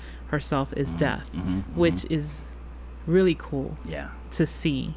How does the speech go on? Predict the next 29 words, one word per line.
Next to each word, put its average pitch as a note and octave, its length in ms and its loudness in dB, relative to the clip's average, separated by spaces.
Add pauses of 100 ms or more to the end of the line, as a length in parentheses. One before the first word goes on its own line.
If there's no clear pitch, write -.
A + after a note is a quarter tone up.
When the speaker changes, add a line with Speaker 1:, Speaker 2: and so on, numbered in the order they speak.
(180)
Speaker 1:
you D#3+ 100 2
know, C#3+ 120 6
the C#3 100 4
diversity C#3 720 0
of - 160 -4
it, - 180 -6
Speaker 2:
Mm-hmm. G2 200 -2 (240)
Speaker 1:
you C#3 140 2
know? C3 300 4 (480)
Um, C#3+ 640 4 (580)
Speaker 2:
I F#2 40 -6
mean, F2+ 140 -2
we G2+ 100 4
have G#2+ 80 4
a F#2+ 60 0
deaf F#2 300 -2
superhero F#2 680 0
in F2 80 -2
the F2 80 0
M F2+ 140 0
C - 180 -6
U. G2 200 0
How E2 180 -4
cool G2+ 260 -2
is E2+ 140 -2
that? G2+ 260 -2
Speaker 1:
That's B3+ 160 2
amazing, C4+ 520 6
Speaker 2:
Yeah. - 180 -2